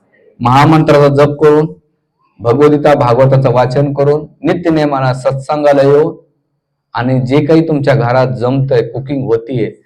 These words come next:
सगळ्याला खायला आवडतं ना? कोणाला आवडत नाही? कोणाला उपवास धरा? सगळ्याला खायला आवडतं ना? भक्तीमध्ये उलट रोज पनीर लावा, भगवान कृष्ण प्रसन्न, तुम्ही प्रसन्न.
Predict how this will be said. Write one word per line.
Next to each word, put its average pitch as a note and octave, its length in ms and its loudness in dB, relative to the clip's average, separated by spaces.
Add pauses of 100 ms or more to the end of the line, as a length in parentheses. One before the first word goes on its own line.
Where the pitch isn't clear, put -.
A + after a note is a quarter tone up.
(160)
सगळ्याला D3 320 2
खायला D#3+ 260 2
आवडतं D#3+ 400 2
ना? - 80 -6 (500)
कोणाला D#3 240 2
आवडत D#3 260 2
नाही? D3 180 -4 (2000)
कोणाला D3+ 240 4
उपवास D3+ 220 2
धरा? A#2+ 220 0
सगळ्याला F#3+ 360 4
खायला E3+ 140 4
आवडतं E3 320 4
ना? - 220 -4 (540)
भक्तीमध्ये E3+ 500 0
उलट F3 200 2
रोज E3+ 320 2
पनीर F3+ 300 0
लावा, E3+ 260 4
भगवान C#3+ 360 0
कृष्ण E3 340 -4
प्रसन्न, E3+ 400 -6
तुम्ही G3 360 -4
प्रसन्न. D#3+ 420 -6